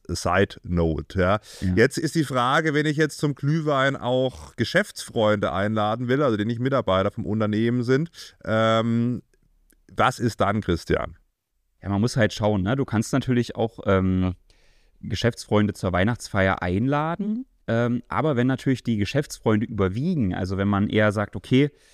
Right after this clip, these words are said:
Speaker 2: ähm, ich lade hier mehr Geschäftsfreunde ein als Mitarbeiter“, dann könntest du ja vielleicht, äh,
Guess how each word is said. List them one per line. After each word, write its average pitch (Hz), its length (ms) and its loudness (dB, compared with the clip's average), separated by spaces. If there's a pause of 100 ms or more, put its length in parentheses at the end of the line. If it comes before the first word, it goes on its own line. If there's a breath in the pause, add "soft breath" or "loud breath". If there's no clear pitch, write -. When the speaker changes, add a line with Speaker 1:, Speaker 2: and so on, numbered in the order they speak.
(360 soft breath)
Speaker 2:
ähm, 104 640 2
ich - 140 -8
lade 107 200 2
hier 101 160 -2
mehr 101 240 2
Geschäftsfreunde 135 680 -2
ein 110 160 -2
als - 220 -4
Mitarbeiter“, 131 580 0
dann 104 160 0
könntest - 380 -4
du 143 40 2
ja 135 140 4
vielleicht, 98 640 -2
äh, 123 300 0